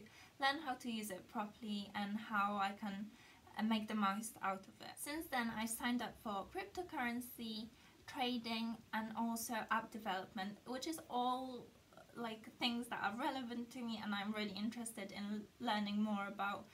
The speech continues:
for my future, um, for building skills on my C V, as well as maybe, uh, starting a business one day in the future. So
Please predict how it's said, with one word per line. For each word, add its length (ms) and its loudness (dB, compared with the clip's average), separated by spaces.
for 60 2
my 120 2
future, 640 -2
um, 580 0
for 80 -6
building 440 2
skills 460 -2
on 100 2
my 160 4
C 300 -4
V, 300 -6
as 200 -2
well 300 2
as 300 -2
maybe, 680 0
uh, 100 -2
starting 640 0
a 60 0
business 580 -4
one 240 2
day 160 0
in 100 2
the 80 0
future. 540 -4
So 180 -4